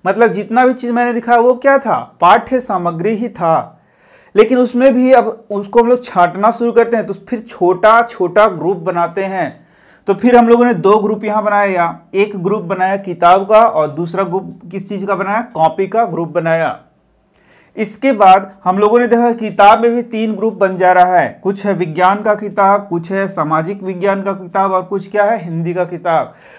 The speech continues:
तो बड़े ग्रुप में से कितना ग्रुप बना? छोटा, उससे फिर और छोटा छोटा ग्रुप बन गया। उसके बाद इससे भी छोटा छोटा ग्रुप बन जाएगा।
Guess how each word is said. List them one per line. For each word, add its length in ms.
तो 80
बड़े 360
ग्रुप 300
में 140
से 160
कितना 320
ग्रुप 200
बना? 280
छोटा, 840
उससे 420
फिर 240
और 360
छोटा 480
छोटा 380
ग्रुप 240
बन 260
गया। 380
उसके 280
बाद 240
इससे 420
भी 160
छोटा 360
छोटा 280
ग्रुप 240
बन 220
जाएगा। 460